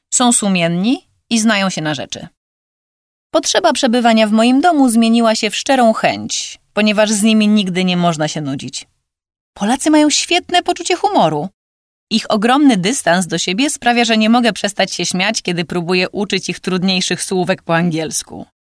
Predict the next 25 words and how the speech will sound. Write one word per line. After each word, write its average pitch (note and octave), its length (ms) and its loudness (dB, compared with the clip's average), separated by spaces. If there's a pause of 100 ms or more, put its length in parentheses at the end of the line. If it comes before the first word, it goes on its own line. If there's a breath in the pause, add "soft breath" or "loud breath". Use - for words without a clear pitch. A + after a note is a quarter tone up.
(420)
Mówią C#4+ 300 2
z - 120 -2
akcentem, C4+ 600 0
który C#4 300 -2
przypomina B3+ 520 2
mi A#3 120 4
trochę A#3+ 260 0
rosyjski, F3 800 -2 (480 soft breath)
ale F#3+ 240 4
radzą F#3+ 280 2
sobie G#3+ 220 -2
naprawdę G#3 400 0
doskonale. F#3 600 -2 (720)
Po G3+ 120 -4
pracy C4+ 400 -2
zawsze A3+ 320 0
wypijają F#3+ 560 0 (120)
piwo, A#3 440 -2 (400)
więc G#3+ 440 0
żeby G#3 300 0
ich G#3 200 -4
do G3 120 -2
siebie G3 280 -2
bardziej F3+ 400 0
przekonać, G#3 840 0